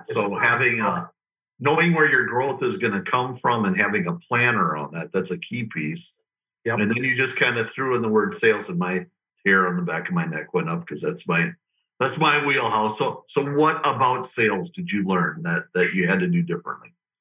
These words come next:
Speaker 1: Well, get a sales department, 'cause I didn't know the difference between sales and marketing, right? If you would have told me what's the difference between sales and marketing, I'd, I'd have been honest. I'd tell you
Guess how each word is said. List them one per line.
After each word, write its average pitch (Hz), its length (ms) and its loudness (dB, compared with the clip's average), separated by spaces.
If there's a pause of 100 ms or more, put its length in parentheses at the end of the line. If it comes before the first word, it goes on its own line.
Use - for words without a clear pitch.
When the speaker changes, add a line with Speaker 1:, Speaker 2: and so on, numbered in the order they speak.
(420)
Speaker 1:
Well, 151 180 2
get 160 260 2
a 180 40 -6
sales 120 340 -8
department, 127 600 -2
'cause 156 200 0
I 160 120 4
didn't 143 240 -6
know 131 160 -6
the 131 100 -10
difference 131 420 -4
between 151 320 -2
sales - 400 -2
and 143 100 -6
marketing, 160 540 0
right? 127 280 2
If 127 140 -2
you 190 100 4
would 185 120 6
have 151 80 -4
told 165 180 4
me 151 120 2
what's 160 200 0
the - 60 -8
difference 170 380 0
between 147 300 2
sales 156 380 2
and 135 100 -6
marketing, 151 520 0
I'd, 156 220 2
I'd 156 160 4
have 120 100 -8
been 139 120 -4
honest. 165 280 2
I'd 151 180 -2
tell 156 180 0
you 143 140 -4